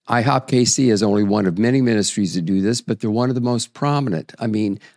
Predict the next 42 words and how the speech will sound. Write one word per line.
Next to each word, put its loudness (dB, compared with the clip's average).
I 0
said 0
this 0
in 0
my 0
last -2
podcast. -2
Mike -2
Bickle -2
was 0
able 2
to -8
rally 0
five 0
million 2
people -2
to -6
fast -4
and -2
pray 0
for -4
Israel, -2
and 0
I 0
was -2
one -2
of -4
them. -2
I -2
participated -2
on 0
a -4
personal -4
basis, -2
not 0
in -2
my 0
role 0
as -4
the -2
founder 0
of, -4